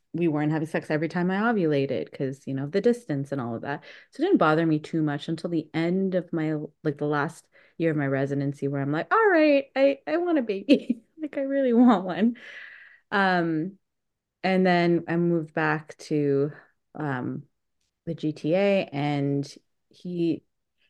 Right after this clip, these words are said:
and then started to actually try,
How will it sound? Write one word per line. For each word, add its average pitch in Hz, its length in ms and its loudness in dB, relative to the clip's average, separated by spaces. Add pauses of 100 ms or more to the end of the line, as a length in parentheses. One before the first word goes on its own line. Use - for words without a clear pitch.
(300)
and 170 540 2 (680)
then 185 280 4
started 165 420 4
to 143 340 0 (520)
actually 139 540 -4
try, 170 720 -4